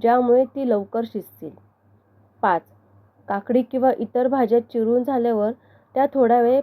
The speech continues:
पाण्यात ठेवा, यामुळे त्या कडक राहतील. सहा, फळे कापल्यावर काळी पडू नयेत म्हणून त्यावर लिंबाचा रस किंवा साखर चोळा. सात, मसाल्याचे डबे उन्हात ठेवू नका,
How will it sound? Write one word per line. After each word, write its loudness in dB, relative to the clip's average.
पाण्यात -4
ठेवा, -4
यामुळे 4
त्या -2
कडक -4
राहतील. -6
सहा, 2
फळे 4
कापल्यावर -2
काळी 0
पडू -2
नयेत 0
म्हणून -2
त्यावर -2
लिंबाचा 0
रस 0
किंवा -4
साखर -8
चोळा. -8
सात, 2
मसाल्याचे 2
डबे 0
उन्हात -2
ठेवू -4
नका, -6